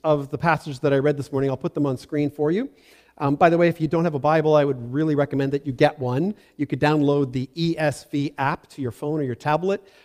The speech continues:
uh, E S V stands for English Standard Version. It is the version that we use here at the Rock Church in general, uh, to preach and teach from. It's a good translation of the Greek New Testament, the Bible in general. So let me read these words for you. "But on the first day of the week,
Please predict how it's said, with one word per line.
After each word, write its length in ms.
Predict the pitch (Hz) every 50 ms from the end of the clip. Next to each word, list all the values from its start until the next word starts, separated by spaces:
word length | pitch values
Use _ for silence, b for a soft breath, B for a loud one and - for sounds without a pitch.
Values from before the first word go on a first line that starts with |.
| b
uh, 120 | b 110 117 -
E 120 | 170 165 151
S 120 | 143 -
V 180 | - - 156 156
stands 320 | - - 156 139 139 139
for 180 | - - 131 127 -
English 420 | 160 151 147 143 143 131 - - _ _
Standard 500 | - - - 151 139 139 139 147 139 120
Version. 360 | 117 131 139 135 160 165 160 b b b
It 160 | b 151 147 156
is 120 | 147 -
the 100 | - 131
version 320 | 123 139 143 135 147 139
that 120 | 131 135 135
we 120 | 131 127
use 260 | 120 127 131 135 127
here 160 | - - 143 131
at 80 | 127
the 60 | -
Rock 240 | 127 131 131 127 -
Church 320 | - - 151 151 151 - -
in 180 | - 131 120
general, 460 | 110 127 120 117 135 156 196 240 - b b b b b b b
uh, 240 | 123 117 117 117 117
to 120 | - -
preach 260 | _ - 143 139 -
and 80 | 123 -
teach 180 | - 151 143 -
from. 180 | - 170 180
It's 140 | 165 113 -
a 40 | -
good 220 | _ - 143 139
translation 760 | 139 - - 139 135 135 - 135 131 135 - - 151 151 151 b b b b b b
of 440 | 135 127 123 123 120 117 113 113 -
the 360 | 127 117 120 117 117 117 113 b b b b b b
Greek 200 | 151 165 165 165
New 120 | 151 131
Testament, 480 | - - 151 139 - - 170 165 160 160
the 60 | 127
Bible 340 | 110 120 127 135 131 127 123
in 100 | 117 110
general. 460 | 110 135 139 156 170 185 208 196 b b b b b b b b
So 140 | - - 185
let 100 | 202 208
me 60 | 214
read 180 | 202 202 185
these 180 | 175 196 170 -
words 220 | 175 175 175 170
for 240 | - - 180 175 170
you. 140 | 160 139 117
"But 180 | 110 185 190 202
on 120 | 202 202
the 60 | 208
first 320 | - - 220 240 220 - -
day 140 | 214 202
of 120 | 208 202 190
the 60 | 220
week, 360 | 180 147 131 156 - - -